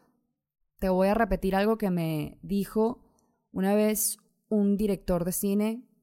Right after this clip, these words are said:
que estaba, eso era cuando yo era muy, muy chamita. Tenía como, no sé, dieciséis años.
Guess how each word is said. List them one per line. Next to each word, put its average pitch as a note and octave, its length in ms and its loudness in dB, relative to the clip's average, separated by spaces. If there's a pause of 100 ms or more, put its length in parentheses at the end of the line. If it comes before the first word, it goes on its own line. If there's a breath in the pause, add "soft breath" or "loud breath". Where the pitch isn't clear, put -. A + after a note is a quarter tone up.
(160)
que - 420 -12 (220)
estaba, E3+ 360 -2
eso F3 260 -6
era A3 120 0
cuando G3 220 -2
yo D#3+ 80 0
era F3+ 100 0
muy, A3 480 2 (920)
muy F3+ 140 -4
chamita. G3+ 580 -4 (580)
Tenía D#3+ 200 -6
como, F#3+ 500 2 (240)
no E3 80 -8
sé, D#3+ 340 -6 (960)
dieciséis F3 520 -2
años. D#3+ 360 -4